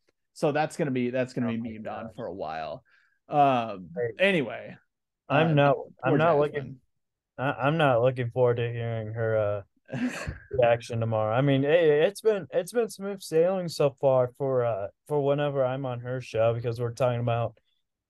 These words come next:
Speaker 2: K-State sports, and she's probably gonna find every way to ignore the Cowboys result. But, uh, I'm going to try and mention it, and, and, I mean, she, it's, it's kinda like a trap. I mean,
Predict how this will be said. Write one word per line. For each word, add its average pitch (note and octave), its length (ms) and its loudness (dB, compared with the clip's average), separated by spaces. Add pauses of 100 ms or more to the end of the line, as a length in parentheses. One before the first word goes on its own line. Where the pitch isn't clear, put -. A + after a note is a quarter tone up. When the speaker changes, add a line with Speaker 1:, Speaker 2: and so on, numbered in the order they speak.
Speaker 2:
K-State C#3 500 2
sports, A#2+ 520 0
and A#2 140 -6
she's B2 180 -8
probably B2+ 240 2
gonna A#2+ 240 0
find A#2+ 280 -2
every A#2 260 -2
way A2+ 260 0
to A2+ 100 0
ignore A2+ 400 -4
the A2 120 -6
Cowboys G#2+ 680 -4
result. A2 480 0
But, G2+ 160 -6 (560)
uh, G2 320 -2 (140)
I'm B2 180 0
going B2 240 0
to A2 60 -10
try A#2+ 240 2
and A2+ 160 -2
mention A#2 320 -6
it, A2 180 -4
and, G#2+ 220 -6 (840)
and, B2+ 240 -6
I D3+ 120 4
mean, C3 120 4
she, C#3+ 240 0
it's, D3 200 4
it's D3+ 220 2
kinda F3 200 4
like D#3+ 180 2
a A#2+ 60 -4
trap. A#2 440 -4
I A#2+ 60 -2
mean, A#2+ 280 -2